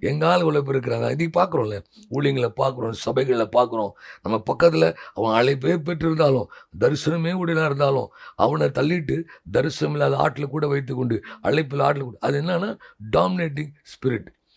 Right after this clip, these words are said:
இப்படிதான் வந்து டாமினேட் பண்ணி வர்ற ஆட்கள் வந்து வேதத்துல பல இடத்துல பார்த்துருக்கோம். தாவீது அதான் செய்தார். தேவனுடைய வார்த்தைக்கு விரோதமான ஒரு காரியங்கள் இதெல்லாம் அந்த இடத்துல நடைபெற்றது. அவங்க யாரா இருப்பாங்கன்னா,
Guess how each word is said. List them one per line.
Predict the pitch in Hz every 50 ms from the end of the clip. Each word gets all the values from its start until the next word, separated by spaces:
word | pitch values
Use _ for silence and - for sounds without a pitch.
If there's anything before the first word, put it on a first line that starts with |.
| - -
இப்படிதான் | 110 113 127 147 175 175 170
வந்து | 160 156 165 185
டாமினேட் | 180 156 135 156 160 165 160 151 139
பண்ணி | 131 143 143 143
வர்ற | 139 139 139
ஆட்கள் | 147 139 131 131 117 - 135 131
வந்து | 127 135 160 208 226 - - - _ 113
வேதத்துல | 120 151 185 196 165 160 143 117
பல | - 156 165 175
இடத்துல | 170 165 170 156 135 117
பார்த்துருக்கோம். | 135 131 123 110 117 113 107 - - - - - _ -
தாவீது | - 190 226 226 214 202 175 165
அதான் | 160 156 156 165
செய்தார். | 147 - - 135 120 107 98 - - _ _ - _ _ -
தேவனுடைய | - 139 147 151 147 143 135
வார்த்தைக்கு | 131 147 151 143 - 139 131 120
விரோதமான | 131 143 147 143 143 147 147 143
ஒரு | 131 120 117
காரியங்கள் | 104 - 123 139 131 123 127 147 170 170 - - - _
இதெல்லாம் | - 120 139 151 170 180
அந்த | 175 156 139
இடத்துல | 135 139
நடைபெற்றது. | 139 131 135 143 139 123 117 98 87 - 85 85 - - - -
அவங்க | - 107 135 139
யாரா | 156 180 202 196
இருப்பாங்கன்னா, | 175 160 139 139 127 110 107 117 143 180 185